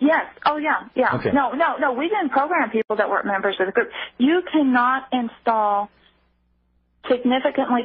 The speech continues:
Speaker 1: traumatic mind control programming in a person who is not a member of the group. Now, there are
Speaker 2: Okay.
Speaker 1: certain, um, now what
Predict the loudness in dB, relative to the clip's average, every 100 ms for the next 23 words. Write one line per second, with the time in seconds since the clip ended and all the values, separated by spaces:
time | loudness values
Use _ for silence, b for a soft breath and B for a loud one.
0 | -2 0 2 2 0 -4 0 0 0 -2
1 | 0 -2 0 0 -2 -4 -2 -4 -6 _
2 | 2 2 2 -2 0 0 0 -4 -4 0
3 | 0 0 0 2 2 0 0 0 -2 -4
4 | -2 -2 -2 _ _ _ _ _ _ _
5 | 2 2 2 2 2 2 0 -4 -10 -20
6 | -2 0 2 0 -2 0 0 0 -2 -4
7 | 0 2 2